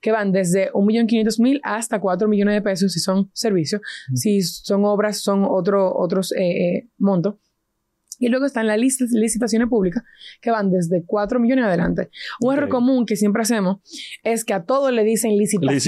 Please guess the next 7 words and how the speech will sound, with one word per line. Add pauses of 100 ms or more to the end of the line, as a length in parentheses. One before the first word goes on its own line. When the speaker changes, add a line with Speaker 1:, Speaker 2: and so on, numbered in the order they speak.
(140)
Speaker 2:
Licitación,
sí.
Speaker 1:
No
son
licitaciones,
o
sea,